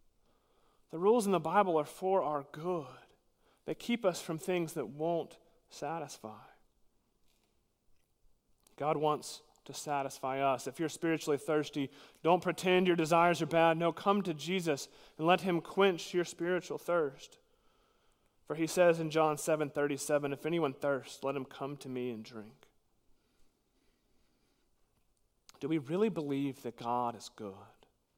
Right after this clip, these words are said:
Have you tasted and seen that he is good?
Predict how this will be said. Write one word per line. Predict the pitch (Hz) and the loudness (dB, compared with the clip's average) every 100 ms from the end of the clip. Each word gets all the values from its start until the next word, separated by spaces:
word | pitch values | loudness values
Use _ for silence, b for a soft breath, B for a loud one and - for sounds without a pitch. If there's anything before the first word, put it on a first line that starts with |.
| _ _ _ _ _ _ _ _ _ _ - - | _ _ _ _ _ _ _ _ _ _ -20 -20
Have | 131 | -16
you | 139 | -16
tasted | - - 190 - - 135 | -14 -4 -4 -4 -8 -8
and | 113 | -8
seen | - 165 139 123 110 110 - | -8 -6 -4 -4 -8 -14 -16
that | 113 | -16
he | - 123 | -10 -10
is | 113 - | -10 -14
good? | 101 | -18